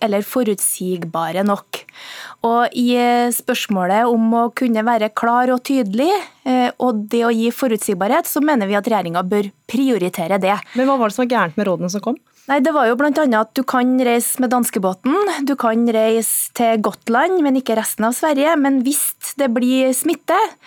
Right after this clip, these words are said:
Speaker 1: så må du reise hjem igjen. Og her burde man kanskje prioritert forutsigbarhet, og kanskje heller da en-, enda opp på en litt mer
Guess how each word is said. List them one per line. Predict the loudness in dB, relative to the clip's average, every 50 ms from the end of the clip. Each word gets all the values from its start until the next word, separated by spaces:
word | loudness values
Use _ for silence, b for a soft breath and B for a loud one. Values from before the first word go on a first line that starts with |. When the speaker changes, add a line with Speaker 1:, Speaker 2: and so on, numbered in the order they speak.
| B B B B B B B
Speaker 1:
så | B -4 0 0
må | 0 2
du | 2 0
reise | 0 0 0 0 0
hjem | 0 0 0 0
igjen. | -2 -2 -2 -4 -6 -10 -14 _ B B B B B B B B
Og | -2 0
her | 2 2 2
burde | 2 2 2 2 2
man | 2 2 2
kanskje | 0 0 0 0 -2 -2 0
prioritert | 0 0 0 0 0 0 0 -2 -2 -2 -4
forutsigbarhet, | -8 -2 0 0 2 2 0 0 -2 -4 -2 0 0 0 0 -2 -2 -2 0 0 0 -2 -2 -2 0 0 0 0 -2 -4 -4 -4
og | -2
kanskje | 0 0 0 0 0 0 0 2
heller | 2 0 2 2 2 2 2 0
da | 0 0 2 2 2 2 2
en-, | 0 0 2 2 2 2 0 0 -4 -4 -2
enda | 0 2 2 2 2 2
opp | 0 -2 -2 _
på | 0 0
en | 2 2
litt | 2 0 -2 -4 -4
mer | 0 2 2 2